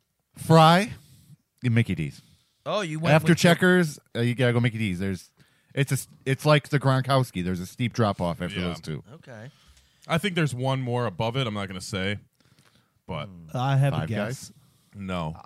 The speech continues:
Speaker 4: I, being that you like the Checkers slash Rally's fries, I guarantee I know what your second fry is.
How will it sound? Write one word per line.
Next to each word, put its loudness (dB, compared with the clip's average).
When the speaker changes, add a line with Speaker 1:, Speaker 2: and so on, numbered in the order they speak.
Speaker 4:
I, -12
being 2
that -4
you 0
like -2
the -4
Checkers -8
slash -10
Rally's -8
fries, -10
I -12
guarantee -14
I -12
know -12
what -14
your -14
second -20
fry -16
is. -20